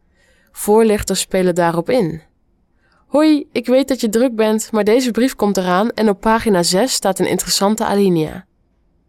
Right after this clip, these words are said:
Een spindokter vertrouwde ons eens toe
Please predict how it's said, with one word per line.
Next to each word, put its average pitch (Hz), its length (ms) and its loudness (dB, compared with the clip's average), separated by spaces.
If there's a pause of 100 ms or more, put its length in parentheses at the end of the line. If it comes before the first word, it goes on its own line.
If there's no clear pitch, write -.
(120)
Een 202 120 -2
spindokter 214 800 0
vertrouwde 220 520 0
ons 202 200 2
eens 180 240 -2
toe 196 300 -2